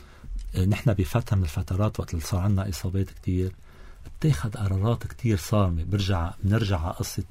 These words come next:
نموذج الجمهورية القوية، لأن وقت كل هالمقومات الرسمية موجودة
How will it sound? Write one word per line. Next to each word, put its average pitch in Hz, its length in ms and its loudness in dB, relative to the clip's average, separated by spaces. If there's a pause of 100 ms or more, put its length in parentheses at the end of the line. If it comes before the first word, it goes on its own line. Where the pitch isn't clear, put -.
(320)
نموذج 92 560 4
الجمهورية 85 600 0
القوية، 85 400 -4 (640)
لأن 85 140 0
وقت 90 240 -2
كل 147 300 8
هالمقومات 98 1400 4
الرسمية 95 760 0 (220)
موجودة 95 560 4